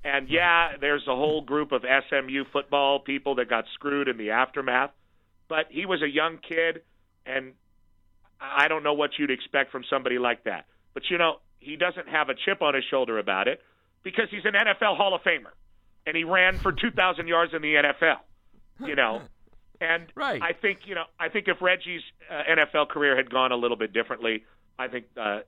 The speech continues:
Speaker 1: the way he would handle this stuff in college and who he purports himself to be,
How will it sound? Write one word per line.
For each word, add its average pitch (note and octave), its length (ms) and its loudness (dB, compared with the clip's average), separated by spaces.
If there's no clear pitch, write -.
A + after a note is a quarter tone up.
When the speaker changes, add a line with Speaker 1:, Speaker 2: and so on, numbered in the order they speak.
Speaker 1:
the B2+ 80 -10
way B2+ 240 0
he B2 120 -4
would A2+ 160 -4
handle G#2+ 560 -2
this A2 220 -4
stuff A2+ 240 -4
in G2+ 120 -10
college A2+ 440 0
and G2 280 -10
who D3+ 240 -6
he C3 140 -2
purports C3+ 680 -6
himself A#2+ 460 -2
to A2 80 -8
be, A2 480 -2